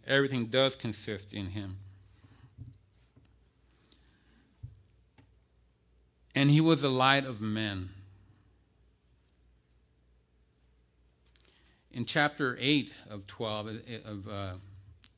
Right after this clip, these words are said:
John, verse twelve, it says, "I am the light of the world. He who follows me shall not walk in darkness, but have the light of life."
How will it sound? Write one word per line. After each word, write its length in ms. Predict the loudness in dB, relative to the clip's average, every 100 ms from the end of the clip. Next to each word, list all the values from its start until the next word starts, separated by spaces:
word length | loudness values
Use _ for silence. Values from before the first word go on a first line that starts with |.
| _
John, 380 | -4 -2 -4 -8
verse 240 | -8 -6 -6
twelve, 300 | -4 -2 -2
it 80 | -4
says, 300 | -8 -8 -12 -20 -20 -20 -20 _ 4
"I 180 | 6 6
am 180 | 4 2
the 120 | 4
light 320 | 6 6 4
of 80 | 2
the 100 | -2
world. 460 | 0 -2 -2 -4 -10 -18 _ _ _ _ _ _ -20 _ _
He 260 | -4 0
who 160 | 2 0
follows 540 | 0 6 6 6 2
me 160 | 0 0
shall 240 | 0 0
not 260 | 2 2 2
walk 260 | 0 0 0
in 140 | -2
darkness, 640 | 0 -2 -4 -8 -8 -12 -20 _ _ _ _ _ _ _ _ _ _ _ -10
but 140 | -8
have 480 | 0 2 2 0 -6 -18 -12
the 160 | -8 -6
light 480 | -4 -4 -6 -8 -16 -20 -20 -16
of 200 | -14 -12
life." 580 | -8 -8 -8 -14 -20